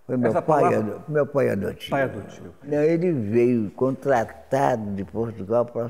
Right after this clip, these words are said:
Speaker 1: servir na marinha mercante.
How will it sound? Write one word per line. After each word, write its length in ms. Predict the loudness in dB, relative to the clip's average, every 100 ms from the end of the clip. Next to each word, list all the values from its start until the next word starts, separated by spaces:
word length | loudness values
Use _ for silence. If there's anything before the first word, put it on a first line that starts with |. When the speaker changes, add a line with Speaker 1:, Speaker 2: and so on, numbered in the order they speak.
| -10
Speaker 1:
servir 400 | -12 -8 -6 -4 -4
na 140 | -4
marinha 600 | -6 -6 -6 -4 -4 -4
mercante. 1000 | -4 -8 -10 -16 -6 -4 -4 -8 -16